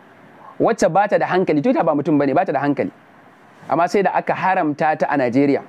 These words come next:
na tsawon lokaci. An yi asaran biliyoyin kuɗi. Wanda wannan kuɗin da aka yi asaran su kaɗai sun kai su ceci ran 'yan asibiti na Najeriya na rana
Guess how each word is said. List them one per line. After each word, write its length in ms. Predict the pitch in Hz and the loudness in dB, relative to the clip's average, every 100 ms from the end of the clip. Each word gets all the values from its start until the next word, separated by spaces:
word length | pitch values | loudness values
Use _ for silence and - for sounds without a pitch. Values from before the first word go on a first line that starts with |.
| - - - - | -20 -20 -18 0
na 220 | 113 180 | 2 2
tsawon 420 | - 202 208 208 | 2 2 2 2
lokaci. 460 | 202 202 147 - - - - - - | 2 2 -2 -6 -16 -20 -20 -20 -6
An 180 | - 196 | -2 0
yi 80 | 208 | 0
asaran 380 | 165 170 180 170 | -2 0 0 0
biliyoyin 680 | 123 113 196 190 202 190 185 | -4 0 2 4 2 2 -2
kuɗi. 220 | 185 180 - - - - - - - - - - - - - - - | -2 -2 -8 -20 -20 -20 -20 -20 -20 -20 -20 -20 -20 -20 -20 -18 -2
Wanda 240 | 190 214 | 0 2
wannan 260 | 196 185 214 | 0 0 0
kuɗin 280 | - 240 233 | 0 2 2
da 80 | 196 | 2
aka 140 | 185 | 0
yi 20 | |
asaran 260 | 175 180 160 | 0 0 0
su 140 | - | -2
kaɗai 240 | 190 208 185 | 0 0 0
sun 220 | 208 202 | 2 2
kai 180 | 214 202 | 2 0
su 160 | 196 147 - - - | -2 -6 -8 -20 -12
ceci 260 | - 180 214 | -2 0 2
ran 240 | 220 180 - | 0 0 -2
'yan 140 | 196 196 | -4 -2
asibiti 400 | 208 180 180 185 | 0 0 0 2
na 160 | 180 | 2
Najeriya 480 | 160 180 185 190 151 - - - - - - | 2 2 4 2 0 -8 -20 -20 -20 -20 -8
na 220 | 107 139 185 | 0 2 4
rana 320 | 190 190 | 2 0